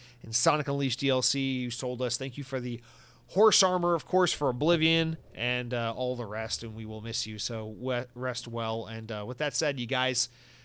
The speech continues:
I think it's time to round out the podcast with a couple of, uh, important enough news stories, stories important enough to make the podcast, but not necessarily important enough to warrant their own discussion. We only have about, I don't know, four or five here, so let's just blast through them real fast.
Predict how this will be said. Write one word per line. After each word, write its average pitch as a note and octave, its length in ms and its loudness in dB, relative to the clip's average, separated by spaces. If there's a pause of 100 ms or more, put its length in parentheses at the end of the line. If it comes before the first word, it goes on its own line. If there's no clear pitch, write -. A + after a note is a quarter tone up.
(120)
I - 60 -20
think E3 160 -4
it's - 80 -4
time F3 160 0
to D#3+ 80 2
round C#3+ 280 0
out D3+ 140 0
the C#3+ 60 -8
podcast C#3+ 540 -2
with A#2+ 120 -8
a A#2+ 60 -8
couple C3 340 -2
of, B2+ 140 0
uh, B2 200 2
important E3+ 380 -6
enough G3 240 0
news F#3+ 160 -2
stories, F#3 300 0
stories G#3 280 -2
important C#3+ 340 -2
enough C3 140 -2
to C3 60 -10
make A#2 140 -6
the - 60 -14
podcast, C#3 520 -2
but C3 100 -8
not F3+ 240 -4
necessarily C3 400 -4
important A#2+ 280 -4
enough A#2 100 -6
to A#2+ 80 -12
warrant A2+ 160 -8
their G#2 80 -8
own G#2 80 -10
discussion. D#3+ 500 -6 (400)
We G3 80 -4
only C4 120 0
have A#3 100 4
about, F3+ 320 6
I - 60 -10
don't D3 80 -6
know, G#2+ 80 -8
four D3 200 -2
or B2 60 0
five A#2 300 -4
here, A#2 180 -8
so A#2+ 140 -8
let's A#2 100 -6
just A#2 180 -10
blast G#2+ 300 -6
through B2 100 -10
them A2 60 -12
real G#2 100 -12
fast. C3+ 460 -8